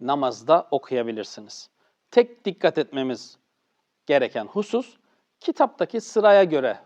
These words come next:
okumaktır. Mesela Ayetel Kürsi okumak istiyorum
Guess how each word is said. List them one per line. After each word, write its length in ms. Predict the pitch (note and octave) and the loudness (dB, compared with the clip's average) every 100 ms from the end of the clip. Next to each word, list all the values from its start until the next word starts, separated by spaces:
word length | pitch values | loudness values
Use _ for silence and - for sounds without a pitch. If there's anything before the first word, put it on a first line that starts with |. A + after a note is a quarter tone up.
| _ | _
okumaktır. 680 | - - B2 A#2 _ - - _ _ _ _ - | -10 -8 -6 -8 _ -20 -20 _ _ _ _ -6
Mesela 500 | C#4+ - F3 D#3+ - | -6 0 2 2 4
Ayetel 440 | F#3 F3 E3+ E3+ | 4 4 2 -2
Kürsi 320 | D3+ E3 C#3+ D#3 | -4 -6 -6 -6
okumak 360 | B2+ A#2 G2+ | -6 -8 -12
istiyorum 600 | - - A#2+ A#2+ G3+ - | -16 -12 -6 -6 -6 -10